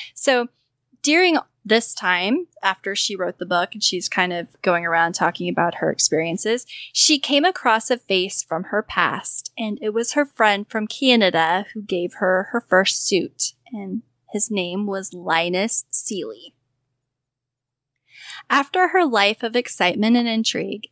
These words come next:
Emma, now known as Sarah, started to long for the familiarity of home, and she traveled back to Canada,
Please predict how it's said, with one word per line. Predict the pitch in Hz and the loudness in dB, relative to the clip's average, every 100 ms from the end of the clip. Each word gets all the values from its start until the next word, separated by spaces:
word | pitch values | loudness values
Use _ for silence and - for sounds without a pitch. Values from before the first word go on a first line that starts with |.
| - | 0
Emma, | 240 254 180 180 247 - _ - | 2 2 2 -2 -4 -8 _ -2
now | 202 170 175 202 | 2 2 2 0
known | 202 175 180 196 - | 0 0 0 -2 -2
as | 247 - | 0 0
Sarah, | - 190 165 - - - _ _ _ | 0 0 0 0 -2 -4 _ _ _
started | - - 247 247 269 247 - | 0 4 4 4 0 0 -4
to | 233 214 208 | -4 -6 -4
long | 196 185 190 214 | 2 4 4 0
for | 220 | -2
the | 202 | -2
familiarity | - 202 190 185 208 185 185 180 180 | -2 -2 0 0 2 2 2 0 -4
of | 175 | -6
home, | - 175 - 220 240 _ - | -6 -6 -6 -6 -8 _ -8
and | 202 196 202 | -6 -4 -4
she | - | -4
traveled | - 226 220 220 | 0 2 2 2
back | 214 214 | 0 -2
to | - | -8
Canada, | - 254 262 170 - 220 | -2 2 2 0 -4 -8